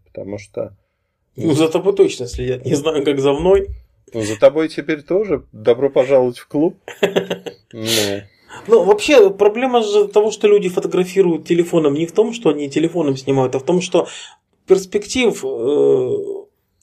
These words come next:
Speaker 2: у камер обычных очень мало, а у телефонов с каждым годом все больше.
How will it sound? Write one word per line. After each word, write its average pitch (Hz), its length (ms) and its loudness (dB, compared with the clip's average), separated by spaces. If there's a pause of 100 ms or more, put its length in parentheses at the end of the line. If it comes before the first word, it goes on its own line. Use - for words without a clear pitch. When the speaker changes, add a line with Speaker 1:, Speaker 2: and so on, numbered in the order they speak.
(140)
Speaker 2:
у 160 260 4
камер 170 380 0
обычных 156 460 -4
очень 151 260 -4
мало, 147 320 0
а 135 100 -4
у 147 80 0
телефонов 175 520 0
с - 40 -12
каждым 156 340 -2
годом 156 260 0
все 185 180 0
больше. 180 420 0